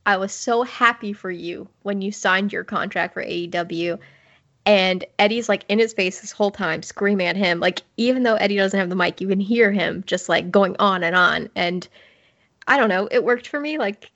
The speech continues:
I thought Eddie Kingston was doing very well at being Eddie Kingston. Um, and Moxie's like, "I promised your mom, Ruthie, that I would always have your back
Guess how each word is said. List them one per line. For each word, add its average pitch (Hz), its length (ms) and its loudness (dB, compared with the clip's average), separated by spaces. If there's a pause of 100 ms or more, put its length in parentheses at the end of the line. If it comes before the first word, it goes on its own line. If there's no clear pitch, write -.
I 202 100 -6
thought 190 300 -4
Eddie 190 160 0
Kingston 208 320 -2
was 202 80 -2
doing 202 220 0
very 190 140 2
well 208 240 2
at 190 140 -4
being 190 200 0
Eddie 190 140 -2
Kingston. 247 520 2 (460)
Um, 190 320 6
and 202 100 2
Moxie's 214 400 2
like, 196 220 -2 (280)
"I 208 100 4
promised 233 540 0
your 220 120 2
mom, 202 360 -2
Ruthie, 202 720 -2 (440)
that 180 120 0
I 208 80 6
would 214 140 2 (320)
always 220 400 4
have 180 200 0
your 175 120 -4
back 175 440 0